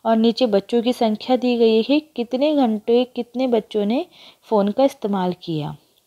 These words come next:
पाँच घंटे से ज़्यादा पाँच बच्चों ने, पाँच घंटे सात बच्चों ने,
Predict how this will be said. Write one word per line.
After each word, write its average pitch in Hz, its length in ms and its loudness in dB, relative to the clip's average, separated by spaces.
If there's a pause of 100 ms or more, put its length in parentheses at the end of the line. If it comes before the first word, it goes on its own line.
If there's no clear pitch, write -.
(160)
पाँच 269 260 2
घंटे 247 360 0
से 247 140 -4
ज़्यादा 208 320 0
पाँच 175 460 -8
बच्चों 233 300 -4
ने, 254 200 -2 (460)
पाँच 277 260 4
घंटे 220 480 2
सात 180 400 -8
बच्चों 202 380 -4
ने, 240 260 -2